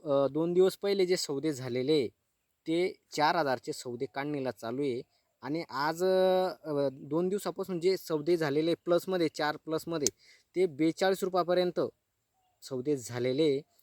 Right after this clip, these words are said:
आणि आत्ता लगेच आपण, अ, पाच मिनटं पहिले अपडेट घेतली पुन्हा फुलंब्री तालुक्यामधून, तर व्यापारी बेचाळीस प्लस म्हणजे त्रेचाळीस, चौवेचाळीस रुपयापर्यंत माल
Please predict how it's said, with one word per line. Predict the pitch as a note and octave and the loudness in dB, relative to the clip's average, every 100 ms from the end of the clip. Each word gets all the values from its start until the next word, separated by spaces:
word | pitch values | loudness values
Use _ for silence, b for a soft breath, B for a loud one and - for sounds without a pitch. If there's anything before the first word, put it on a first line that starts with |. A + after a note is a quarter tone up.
| b - | b -8
आणि | C#3 D#3+ E3 - | -4 -4 -4 -8
आत्ता | C#3 - F3 | -12 -2 0
लगेच | E3+ E3+ F#3+ F#3+ | 0 -2 -2 -2
आपण, | E3 F3 F3 E3+ E3+ E3+ | -2 -2 -4 -4 -4 -6
अ, | D#3 C3+ - | -6 -6 -6
पाच | C#3+ D#3 | -8 -6
मिनटं | D3+ D3 | -6 -6
पहिले | D#3+ D#3 | -4 -4
अपडेट | C#3 C#3+ D3 | -4 -6 -6
घेतली | C#3 - A#2 | -6 -6 -10
पुन्हा | C3+ C3 | -8 -8
फुलंब्री | - A#2 A#2 A#2+ | -8 -6 -4 -4
तालुक्यामधून, | C#3 C#3 B2 A#2+ C3 C3 - b b b _ | -4 -6 -6 -6 -6 -8 -12 b b b _
तर | E3+ F#3 | 0 2
व्यापारी | - D#3 C#3+ D3+ F#3 F#3 A3 A3 A3 - _ _ _ _ _ _ _ _ _ _ C3+ | 0 -2 0 0 0 2 4 4 2 -2 _ _ _ _ _ _ _ _ _ _ -4
बेचाळीस | D3 E3 G3 G#3 - | -2 0 4 2 2
प्लस | G#3 A3 F#3 | 0 0 0
म्हणजे | E3+ E3 | -2 -2
त्रेचाळीस, | D#3+ F3 G3 F#3+ - | -2 -2 -2 -4 -2
चौवेचाळीस | F3+ F#3 - F#3 - | 0 0 0 -2 0
रुपयापर्यंत | F3+ F#3 E3+ F3 E3+ E3+ | -2 0 0 -2 -2 -4
माल | D#3+ D#3+ | 0 0